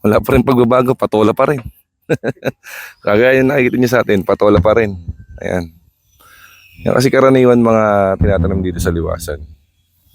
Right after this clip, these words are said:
Kaya kung ano yung nakikita nyo doon sa kabila, ganun pa rin, parehas lang. Ayun, nakita nyo na yung day one natin, kung ano yung mga ginagawa.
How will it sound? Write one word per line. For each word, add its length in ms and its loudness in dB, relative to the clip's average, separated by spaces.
Kaya 220 2
kung 160 2
ano 80 4
yung 120 4
nakikita 360 2
nyo 260 2
doon 520 0
sa 200 -6
kabila, 320 0
ganun 240 -2
pa 120 2
rin, 180 0
parehas 400 -2
lang. 180 -2
Ayun, 260 4
nakita 300 0
nyo 80 4
na 80 4
yung 160 2
day 160 4
one 240 2
natin, 540 -2
kung 220 -4
ano 40 -2
yung 180 0
mga 360 -2
ginagawa. 440 2